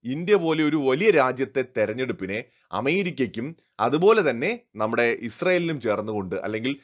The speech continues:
അമേരിക്കയുടെ സി ഐ എക്കും ഇസ്രയേലിന്റെ മൊസാദിനും ചേർന്നുകൊണ്ട് അട്ടിമറിക്കാൻ കഴിഞ്ഞത്. ഇന്ത്യയിലെ തദ്ദേശ തെരഞ്ഞെടുപ്പിലെ ഓരോ മണ്ഡലങ്ങളുടെ അടക്കം വിവരങ്ങൾ ചോർത്തിയെടുത്തുകൊണ്ട് ഒരു തെരഞ്ഞെടുപ്പിനെ അട്ടിമറിച്ചുകൊണ്ട്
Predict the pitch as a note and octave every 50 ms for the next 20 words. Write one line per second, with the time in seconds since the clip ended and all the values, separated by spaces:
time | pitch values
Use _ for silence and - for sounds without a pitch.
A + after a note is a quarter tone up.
0 | _ _ - F#2+ A2 C3 D3+ D#3+ D#3+ C#3 D3+ D#3 C#3+ C3+ C3 - - - D3 E3
1 | F3 E3+ D#3+ C#3+ B2 A2 F2 - C3 C3+ G#2 A2+ G#2+ - - D#3+ D#3+ D3+ C#3 C3
2 | B2 B2+ A#2 A2+ A2+ A2 - - D#3 D#3 D#3+ D#3+ D#3+ D3+ C#3 - C#3+ B2+ B2+ C3+
3 | C#3+ C#3 C3+ C#3 D3+ D#3+ D#3 - - A3 A3 A3 G3+ G3 F#3 G3+ F#3+ F3+ F3 E3
4 | E3 D#3 D3+ D#3+ D#3 _ _ _ _ _ _ _ - B2 C#3 D#3 F3 E3+ D#3+ D#3+
5 | D3 - D#3 C#3+ C#3 D3 D3+ D3 - D#3 C3+ D3 C#3+ C#3+ D3 C#3+ C#3 C3 C3+ C#3+
6 | C3+ C#3 C#3 C3+ - _ _ - A#2 B2 C3+ D3+ D#3 D3 C#3+ B2 B2 B2+ C#3 D3+
7 | E3+ E3+ E3+ F3 F3 F3 E3+ E3+ D#3 D#3+ D3 C#3 C#3+ C#3 - D#3+ D3 C#3+ C3+ B2+
8 | B2+ B2+ D3 D#3 D#3 D#3 D#3 D#3 D3+ C#3 - - C3 D3+ E3 - - D#3+ D3+ C#3
9 | C3 - C#3+ B2+ B2 A#2+ A2+ B2 B2+ B2+ - - - _ - A2 B2 C#3+ D#3 D3+
10 | - D3 C3 C3 C#3+ D#3 D#3+ D3+ D3 B2+ D3 C#3+ C#3+ C3 B2+ C3 - - - G3
11 | F3 D3 C3 B2+ - C3+ A#2 A#2 A2+ A2 A2+ A2+ B2